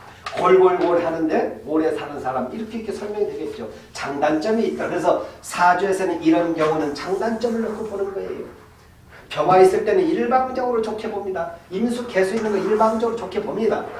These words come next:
근데 이런 경우는 못하냐? 갑목이 저 멀리 떨어져 있어요. 나는 여기 있고 형제는 저기 미국에 있어요.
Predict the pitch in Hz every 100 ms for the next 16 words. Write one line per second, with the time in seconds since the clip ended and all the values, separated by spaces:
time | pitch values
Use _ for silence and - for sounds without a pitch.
0 | - - - - - - - 277 302 226
1 | 247 247 247 254 262 226 202 185 - -
2 | - - - - 214 214 202 - - -
3 | 185 202 214 214 226 220 214 - - 202
4 | 165 - - 311 214 240 247 240 214 190
5 | 190 - 233 233 240 220 - - 220 214
6 | 233 233 220 190 196 160